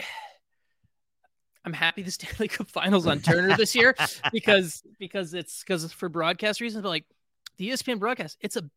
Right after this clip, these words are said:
Speaker 1: and that's, I keep coming back to that. It's a baseball broadcast of a hockey game, and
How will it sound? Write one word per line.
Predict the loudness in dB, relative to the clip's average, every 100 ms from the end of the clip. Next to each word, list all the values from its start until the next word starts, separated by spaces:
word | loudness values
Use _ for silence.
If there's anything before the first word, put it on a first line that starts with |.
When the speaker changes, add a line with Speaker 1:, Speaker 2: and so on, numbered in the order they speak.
| -8
Speaker 1:
and | 0 2
that's, | 2 0
I | -6
keep | -6 -8
coming | -4 -2
back | 0 0
to | -2
that. | -6 -8 _ _ _ _
It's | -4 -4
a | -6
baseball | -6 -2 -2 -2 0 0
broadcast | 2 2 0 -2 -2 -2
of |
a | -6
hockey | -4 -6 -6
game, | -8 -6 -8 -12 _ _ _ _ -2
and | 0 2 0 -2